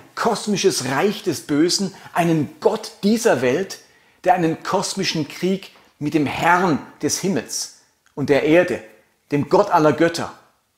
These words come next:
dem Gott Israels, führt. Und irdische Mächte, die sind dann nur Handlanger und Instrumente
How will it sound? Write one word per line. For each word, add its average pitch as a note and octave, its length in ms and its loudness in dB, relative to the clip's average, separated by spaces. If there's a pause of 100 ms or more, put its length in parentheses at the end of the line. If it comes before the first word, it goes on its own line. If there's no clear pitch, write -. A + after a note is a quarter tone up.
dem C3 220 -4
Gott D3 260 -2 (120)
Israels, A#2+ 920 -8
führt. - 540 -10 (1040)
Und D#3 180 -4 (100)
irdische G#3 460 0
Mächte, E3 540 0 (320)
die F3 60 -4
sind C4 260 0
dann A3 160 6
nur A#3 240 2
Handlanger D3 500 -4 (240)
und E3 160 -6
Instrumente E3 840 0